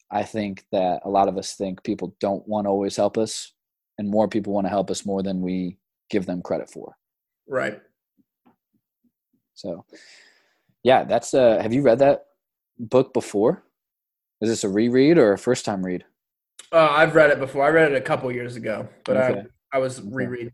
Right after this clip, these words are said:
Speaker 2: some notes.
Speaker 1: Victor.
Speaker 2: Yeah.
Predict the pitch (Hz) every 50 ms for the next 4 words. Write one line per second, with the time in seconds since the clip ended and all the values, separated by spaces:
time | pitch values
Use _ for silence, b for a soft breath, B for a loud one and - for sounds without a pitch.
0 | _ - 123 120 117 117 117 110 - - - - - - _ _ _ _ _ _
1 | _ _ _ _ _ _ _ _ _ 101 101 113 120 107 - _ - - 76 -
2 | - _ _ _ _ _ _ _ _ _ _ _ _ _ _ _ _ - 85 85
3 | 76 -